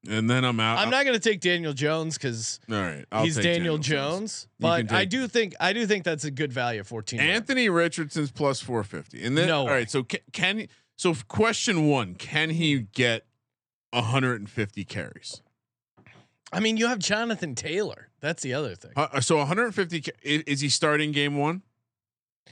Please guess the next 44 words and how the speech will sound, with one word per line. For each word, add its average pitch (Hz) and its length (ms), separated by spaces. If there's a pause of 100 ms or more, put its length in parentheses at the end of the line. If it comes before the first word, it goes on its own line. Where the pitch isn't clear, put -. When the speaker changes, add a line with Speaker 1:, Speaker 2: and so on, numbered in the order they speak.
(360)
Speaker 2:
I 185 140
think 247 160
he 226 100
does 185 220
start 143 200
Speaker 1:
Okay, 120 160
Speaker 2:
game 101 100
one. 85 120
Speaker 1:
if 95 80
he 113 100
plays 139 380
every 135 280
game, 104 260
can 123 160
he 123 80
get 120 180
ten 113 280
carries 95 400
a 87 40
game? 71 300 (3750)
Speaker 2:
Yeah, 147 220 (320)
I 123 40
think 170 160
Speaker 1:
Okay. 202 80
Speaker 2:
he 262 60
can. 214 300 (200)
I 214 160
think 339 180
he 240 120
can. 147 680 (400)
I 180 140
just 226 160
Speaker 1:
Price 190 120
Speaker 2:
don't. 202 140
Speaker 1:
is 202 60
horrible. 107 360
Speaker 2:
The 196 80
price 254 340
is 165 100
horrible. 156 420
The, 202 160
the 208 120
Speaker 1:
Price 196 160
is 240 40